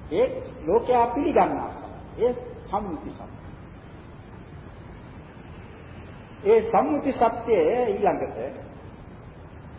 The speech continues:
බෙදා බලන විට ඒක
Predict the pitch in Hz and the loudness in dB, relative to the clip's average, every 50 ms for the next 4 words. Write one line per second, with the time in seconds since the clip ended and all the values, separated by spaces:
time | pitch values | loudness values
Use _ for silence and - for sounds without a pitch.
0 | - - - - 175 208 226 285 302 311 302 269 226 220 240 254 226 196 180 151 | -14 -14 -2 4 6 6 8 10 10 8 8 8 8 6 6 6 4 2 -2 -4
1 | 156 - - - - - - - - - - - - - - - - - - - | -4 -8 -10 -12 -12 -14 -14 -14 -16 -16 -16 -16 -16 -16 -16 -16 -16 -16 -16 -16
2 | - - - - - - - - - - - - - - - - - - - - | -16 -16 -16 -16 -16 -18 -18 -18 -18 -16 -18 -18 -18 -18 -16 -16 -16 -16 -16 -16
3 | - - - - - - - - - - - - - - - - - - - - | -16 -16 -16 -16 -16 -16 -16 -16 -16 -16 -14 -14 -14 -14 -14 -14 -14 -14 -16 -16
4 | - - - - - - - - - - - - - - - - - - - - | -16 -16 -16 -16 -16 -16 -16 -16 -16 -16 -16 -16 -16 -16 -16 -16 -16 -16 -16 -14
5 | - - - 214 262 277 - - | -4 4 8 8 8 8 6 4